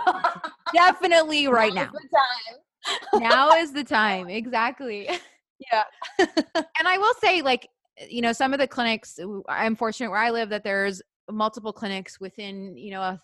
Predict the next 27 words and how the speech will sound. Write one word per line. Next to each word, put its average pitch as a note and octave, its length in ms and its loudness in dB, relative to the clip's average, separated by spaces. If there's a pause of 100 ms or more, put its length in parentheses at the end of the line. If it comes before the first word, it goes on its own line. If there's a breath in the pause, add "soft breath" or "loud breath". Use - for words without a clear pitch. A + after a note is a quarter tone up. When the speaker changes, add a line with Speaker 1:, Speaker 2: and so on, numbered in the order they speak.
(140)
Speaker 2:
forty-minute G3 760 -8
drive. G#3 480 0 (400 soft breath)
But B3+ 340 2
there's A#3 280 0
one D#4+ 300 -4
in D#4 80 -4
particular C4 360 -8
that G#3+ 140 -4
I G3 140 -4
loved G#3+ 640 -2
what F#3 200 -10
they G3+ 100 -6
were G3 120 -6
doing F3+ 360 -8
is F3 180 -12
they, F3+ 560 -6
they F#3+ 140 -10
were G3+ 120 -8
triaging A#3 640 -4
new G#3 180 -6
patients F#3+ 680 -6
and F#3 160 -10
they F3 140 -8
were F3 340 -8
asking F#3 460 -6
them, D#3+ 320 -8
"Okay, E3 380 -8